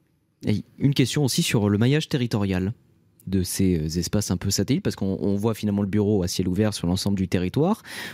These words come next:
On a parlé beaucoup pendant le confinement, alors à tort et à travers, hein, mais d-, d'exode urbain, en tout cas,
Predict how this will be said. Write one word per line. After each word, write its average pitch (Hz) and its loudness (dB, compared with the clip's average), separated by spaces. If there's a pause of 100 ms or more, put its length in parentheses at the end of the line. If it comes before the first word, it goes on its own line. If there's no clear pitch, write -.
(100)
On 107 4
a 107 4
parlé 110 0
beaucoup 120 -2
pendant 110 -2
le 107 -2
confinement, 110 0
alors 80 0
à 87 -2
tort 92 0
et 85 2
à 87 0
travers, 110 0
hein, 95 0
mais 92 2
d-, 92 2
d'exode 120 0
urbain, 113 0
en 117 0
tout - -10
cas, 107 0